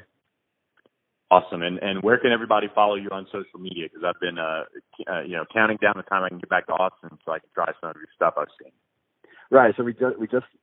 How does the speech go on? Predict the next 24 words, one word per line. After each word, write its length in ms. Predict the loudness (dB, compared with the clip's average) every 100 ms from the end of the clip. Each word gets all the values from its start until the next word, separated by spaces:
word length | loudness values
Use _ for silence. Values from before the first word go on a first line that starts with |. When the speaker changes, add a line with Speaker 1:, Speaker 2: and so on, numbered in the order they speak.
| -4
Speaker 2:
uh, 180 | -2 -2
started 240 | 0 2 2
our 80 |
Facebook 380 | 0 -2 -4 -10
page, 240 | -6 -6 -6
but, 160 | -8 -10 -10 _ -2
uh, 180 | 0 0 -2
Instagram's 420 | -6 -6 -8 -6
really 180 | -4 -4
been, 140 | -4
like, 180 | -6 -8
our, 220 | -8 -8 -4
our, 360 | -2 0 -2
uh, 40 | -4 -12 _ _
big 120 | -2 2
following. 480 | 6 6 6 0 -4 -12 -20 _ 0
Uh, 80 | 2
it's 160 | 2 -4
Smoke, 380 | 2 6 6 4 -6 -20 _ 0
S 140 | 0 2
M 220 | 0 0 0
O 220 | 0 -2 -2
A 280 | -2 -2 -2 -2
K 280 | 0 0